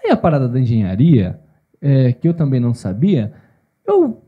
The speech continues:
se eu posso comprar um terreno e construir. Beleza, posso construir. Só que ele vai tá irregular, por quê? Não vai ter documentação daquilo, não vai ter comen-, documentação da área construída. Aí,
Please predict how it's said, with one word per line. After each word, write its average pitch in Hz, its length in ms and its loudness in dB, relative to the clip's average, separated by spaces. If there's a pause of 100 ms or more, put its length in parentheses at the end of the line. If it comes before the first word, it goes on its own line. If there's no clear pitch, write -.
(140)
se - 80 -6
eu 440 60 -4
posso 330 420 0
comprar 175 240 0
um 147 60 0
terreno 131 800 -2
e 180 80 -4
construir. 226 720 0
Beleza, 269 340 0
posso 339 280 -2
construir. 156 480 2 (340)
Só 330 160 -4
que 330 80 -6
ele 302 100 -2
vai 302 120 -4
tá 285 120 -8
irregular, 262 680 -2
por 277 180 -8
quê? 208 200 -4
Não 208 100 -2
vai 247 100 2
ter 269 120 -4
documentação 302 1040 -4
daquilo, 226 380 0
não 185 80 2
vai 208 120 2
ter 220 100 -6
comen-, 233 400 2
documentação 233 840 0 (240)
da 240 200 0
área 214 220 4
construída. 254 920 2 (500)
Aí, 262 480 0